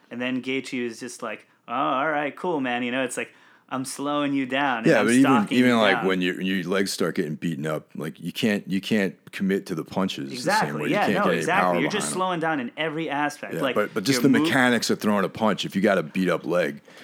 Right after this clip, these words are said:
Speaker 2: like, you're not, the dynamics of throwing your punches off too, because your, your legs aren't under you.
Speaker 1: No way, dude. You, you're not planting down and really
Speaker 2: Yeah.
Speaker 1: rooting into the floor and shit the way you should. A, a lot of stuff. And you just, I think in that fight you saw it. I just,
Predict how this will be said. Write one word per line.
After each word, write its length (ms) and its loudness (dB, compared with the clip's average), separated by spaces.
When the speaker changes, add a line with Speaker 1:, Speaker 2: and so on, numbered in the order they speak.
Speaker 2:
like, 160 -2
you're 80 2
not, 300 0
the 80 -2
dynamics 840 2
of 180 -2
throwing 380 4
your 100 0
punches 460 0
off 260 -2
too, 240 -2
because 240 -10
your, 100 -8
your 120 -6
legs 380 -4
aren't 260 -10
under 180 -10
you. 120 -10
Speaker 1:
No 180 -4
way, 380 -2
dude. 180 -4
You, 140 0
you're 140 -4
not 200 -2
planting 520 -4
down 260 -2
and 100 -6
really 140 0
Speaker 2:
Yeah. 100 -6
Speaker 1:
rooting 300 -2
into 180 -6
the 80 -10
floor 460 -6
and 120 -4
shit 280 -6
the 100 -6
way 180 -2
you 140 -4
should. 360 -4
A, 80 -8
a 20 -2
lot 320 0
of 60 -2
stuff. 420 -12
And 140 -2
you 60 -2
just, 260 -8
I 100 -2
think 220 -6
in 80 -2
that 180 -2
fight 200 -6
you 100 -8
saw 380 -4
it. 180 -18
I 80 -2
just, 280 -6